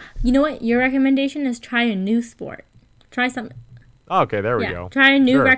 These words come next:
Speaker 2: I'll
Speaker 1: sport
Speaker 2: say
Speaker 1: that
Speaker 2: that.
Speaker 1: you
Speaker 2: Try
Speaker 1: haven't
Speaker 2: and
Speaker 1: tried.
Speaker 2: Yeah, try, yeah, try a sport you never tried. Golf, tennis, baseball, you name it. Just ultimate frisbee. Just get out and do it. Get
Speaker 1: <laughs> Get up
Speaker 2: outside.
Speaker 1: and get going. Wasn't that, like, a slogan for a while?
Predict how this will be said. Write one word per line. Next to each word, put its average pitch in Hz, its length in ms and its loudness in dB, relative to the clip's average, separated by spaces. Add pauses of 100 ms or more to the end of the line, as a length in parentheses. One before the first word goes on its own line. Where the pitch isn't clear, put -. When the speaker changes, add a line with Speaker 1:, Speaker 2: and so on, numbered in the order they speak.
Speaker 2:
I'll 208 100 -4
Speaker 1:
sport 226 120 0
Speaker 2:
say 233 60 0
Speaker 1:
that - 20 -2
Speaker 2:
that. 226 180 0
Speaker 1:
you 220 80 0
Speaker 2:
Try 196 160 2
Speaker 1:
haven't 175 160 -4
Speaker 2:
and 180 260 -12 (1200)
Speaker 1:
tried. - 0 -
Speaker 2:
Yeah, 180 180 -4
try, 165 320 -4
yeah, 113 220 -6
try 127 200 -8
a 139 40 -8
sport 135 200 -10
you 117 60 -8
never 113 240 -8
tried. 92 560 -8
Golf, 123 320 -2
tennis, 120 580 -8
baseball, 120 540 -4
you 127 120 -8
name 131 200 -4
it. 135 160 -6
Just 123 300 -20 (600)
ultimate 156 320 -2
frisbee. 92 420 -8 (320)
Just - 300 -20 (260)
get 175 160 0
out 180 160 4
and 127 140 -8
do 107 160 -2
it. - 160 -12 (920)
Get - 60 -18
Speaker 1:
<laughs> - 20 -
Get 156 100 0
up 185 80 2
Speaker 2:
outside. 277 440 4
Speaker 1:
and 285 140 4
get 240 120 2
going. 208 440 0
Wasn't 240 240 -2
that, 262 160 -4
like, 254 160 -2
a 233 240 -2
slogan 208 580 -2
for 233 160 -2
a 220 120 0
while? 226 360 -6